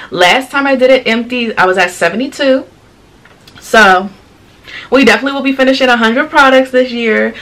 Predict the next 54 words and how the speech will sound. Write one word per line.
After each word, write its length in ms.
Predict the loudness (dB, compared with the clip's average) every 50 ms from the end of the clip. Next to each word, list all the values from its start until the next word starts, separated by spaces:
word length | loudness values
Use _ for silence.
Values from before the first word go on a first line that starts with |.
| -20 -8
So, 140 | -2 -2 0
I'm 200 | 2 2 2 0
excited 340 | 0 0 0 0 0 0 -2
to 60 | -4
see 260 | -8 -6 -4 -4 -4 -4
how 380 | -4 -4 -2 -2 -2 -2 -2
many 460 | -4 -6 -6 -6 -4 -4 -4 -6 -6
products 420 | -4 -2 0 0 0 0 -2 -2 -4
we 100 | -6 -6
finish. 400 | -4 -4 -2 -2 -2 -2 -4 -4
But, 160 | -4 -4 -2
y'all, 380 | 0 0 2 4 2 2 0 -2 -10 -16 -10 -4
as 220 | 0 0 2 2
y'all 140 | 2 2 0
saw, 240 | 2 2 2 2 2
I 60 | 2 0
have 120 | -2 -2
a 60 | -2
bag 320 | -2 0 2 2 2 0 -2
full 140 | -4 -4
of 120 | -4 -6 -4
empties. 480 | -6 -6 -6 -6 -6 -6 -6 -8 -10 -14 -18 -20 -10 -6
And 140 | -2 0 0
I'm 120 | 0 0
talking 300 | 0 -2 -2 -2 -2 -6
too 160 | -6 -6 -4
much 240 | -4 -2 -4 -4 -6
because 240 | -6 -6 -4 -4 -2
y'all 120 | -2 -2
know 100 | 0 -2
that 100 | -2 -2
my 140 | -4 -6 -6
empties 360 | -6 -6 -6 -4 -6 -8 -8
videos 460 | -6 -4 -4 -2 0 0 0 -2 -2
can 120 | -4 -8 -6
get 140 | -2 -2 0
a 40 |
little 220 | 0 0 0 0 -2
excessive. 840 | -4 -6 -12 -20 -20 -6 -4 -4 -4 -4 -6 -6 -6 -6 -6 -10 -18 _ _ _ _ _
Mm-hmm. 500 | -8 -6 -4 -4 -4 -4 -4 -6 -8 -10 -16 -20 -20 -20 -4
So, 220 | 0 4 4 4
let's 240 | 4 4 2 0 0
go 120 | 2 2
ahead 280 | 2 2 2 2 0 0
and 160 | 0 -4 -4
get 360 | -2 0 0 0 -2 -2 -4 -4
right 200 | -2 -2 0 -2
on 140 | -2 -4
into 340 | -4 -6 -8 -8 -10 -8 -8
it. 200 | -8 -8 -10 -14 -18 _ -20
So, 600 | -6 0 2 4 6 6 6 6 4 2 -2 -8 -10 -10 -8 -8 -8 -10 -16 -20 -20 -20 -20 _ 0
nothing 320 | 0 0 2 2 0 0
new 100 | 2 2
here. 340 | 0 2 2 2 2 0 -2